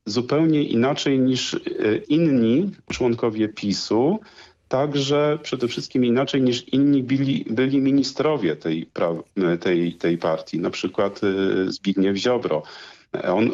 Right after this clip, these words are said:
on chyba kupił sympatię zwolenników pisu, zawsze powtarzając, że on będzie się stawał, stawiał na wszystkie, e, wezwania, na przykład, e, prokuratury. E,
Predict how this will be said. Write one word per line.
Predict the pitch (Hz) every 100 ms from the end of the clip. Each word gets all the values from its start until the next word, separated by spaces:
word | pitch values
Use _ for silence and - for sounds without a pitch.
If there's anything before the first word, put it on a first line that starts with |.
| -
on | 107
chyba | 107 - 113
kupił | 113 - 233 - 95 92
sympatię | - 104 101 110 - 104 98
zwolenników | 92 95 101 98 101 104 101
pisu, | - 85 - 143 175 - - -
zawsze | - 127 - - 160 - _ -
powtarzając, | 147 - 135 113 127 143
że | 135 139
on | 143
będzie | 143 151 156
się | - 165
stawał, | - 156 123 104 - - _
stawiał | - 147 127 110
na | 101 92
wszystkie, | - 98 - - 101
e, | 95 98 - 95 98 -
wezwania, | 113 95 98 95 95 95 101 - _
na | 101
przykład, | 92 107 - 98 - 110 107 113 131
e, | -
prokuratury. | 156 160 180 185 170 190 120 82 - - - - _
E, | -